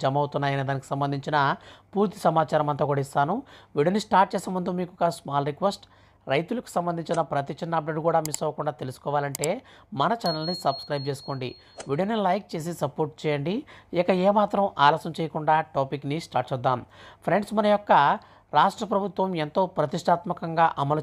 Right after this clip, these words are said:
చేస్తున్నటువంటి పథకాలలో రైతు భరోసా పథకం ముఖ్యమైనది. ఇందులో భాగంగానే రైతులకు అనేక రకాల సంక్షేమ పథకాలనైతే అందిస్తూ వస్తుంది. అదేవిధంగా మనకు ఈ నెల ఇరవై మూడో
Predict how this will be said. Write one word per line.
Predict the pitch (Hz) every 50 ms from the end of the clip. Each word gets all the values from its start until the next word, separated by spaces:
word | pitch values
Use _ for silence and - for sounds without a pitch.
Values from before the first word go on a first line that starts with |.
| -
చేస్తున్నటువంటి | 160 151 139 - 156 143 139 147 143 143 131 156 139 -
పథకాలలో | 123 117 127 - 151 139 135 131 127 131 156 208 269 - - - - - - - -
రైతు | 170 214 202 247 190
భరోసా | 202 185 180 175 - 175 -
పథకం | 165 147 151 - - 170 175 175 147
ముఖ్యమైనది. | 135 - - 156 143 139 135 131 123 - - - - - - - _ - 165
ఇందులో | 175 214 208 220 196 156 165
భాగంగానే | 151 165 160 170 165 165 175 165 170 170 147 139
రైతులకు | 139 151 143 - 165 160 147 - 147 165 202 - - 151 156
అనేక | 160 202 214 214 - 180 165
రకాల | 160 - - 165 160 156 143 -
సంక్షేమ | 147 139 - 160 151 151 143 156
పథకాలనైతే | 139 143 139 - 139 139 131 135 131 - - 165 233 - - 131
అందిస్తూ | 131 131 135 131 - 139 131 131
వస్తుంది. | 127 - - 131 127 127 - - - - - - - - - 127
అదేవిధంగా | 127 147 151 147 151 151 151 151 151 147 135 139 185 - - - - - - - 131 143
మనకు | 151 185 196 - - 160 185 233 370 302 - 139 156
ఈ | 170 170 185
నెల | 190 190 185 175 185 185 151 151
ఇరవై | 156 170 185 190 175 151 151
మూడో | 160 175 185